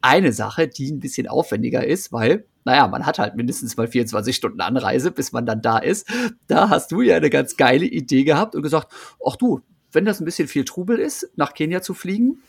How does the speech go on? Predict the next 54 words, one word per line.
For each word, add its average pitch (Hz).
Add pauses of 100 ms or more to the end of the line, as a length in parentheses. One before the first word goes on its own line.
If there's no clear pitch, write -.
(120)
dann 151
machen 180
wir 151
doch 143
mal 139
Folgendes, 190
ja, 151
um 170
mit 175
den 156
Kenianern 160
zu 151
trainieren 185
und 143
mal 143
zu 139
gucken, -
was 127
die 143
so 131
treiben. 185 (420)
Das -
kriegen 165
wir 165
doch 165
auch 208
vielleicht 170
bei 165
uns -
zu 208
Hause 254
hin." 117 (320)
Und 143
Sylt 202
ist 190
zum 147
Beispiel 190
ja 151
fast -
genauso 147
schön 180
<laughs> -
wie 196
Iten, 208
wenn 180
auch 151
nicht 160
ganz 156
so 147
hoch 196
von 147
der 147
Höhenluft 165
her. -